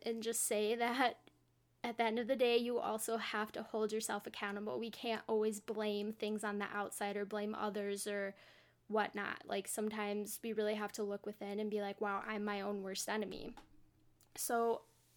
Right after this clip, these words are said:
a lot of it is about time management, balance, how much you truly want it. You can list every excuse in the book as to why you can't do something. I personally know moms who work full-time that have multiple children, and they still find time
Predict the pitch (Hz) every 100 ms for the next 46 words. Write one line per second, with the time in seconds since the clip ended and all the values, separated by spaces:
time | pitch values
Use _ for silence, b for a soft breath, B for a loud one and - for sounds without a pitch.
0 | - 247 247 262 277 294 - 247 233 226
1 | 220 214 208 - 220 208 226 262 277 254
2 | 262 254 247 _ - 220 214 214 214 220
3 | - B B B - 233 226 - 220 -
4 | 240 226 220 196 202 196 - - - B
5 | B B B B B B B B 247 285
6 | 277 254 254 - 247 226 277 294 - -
7 | 233 226 240 233 208 214 233 214 240 220
8 | 214 208 214 - 220 214 214 208 - -
9 | - - - 226 B B B B - 220
10 | 226 269 262 285 269 262 247 247 214 208
11 | 220 - 233 214 208 - - 208 214 -
12 | 220 220 220 220 202 214 208 - - -
13 | - 240 233 240 240 - 220 214 214 -
14 | 226 247 247 220 226 - 214 214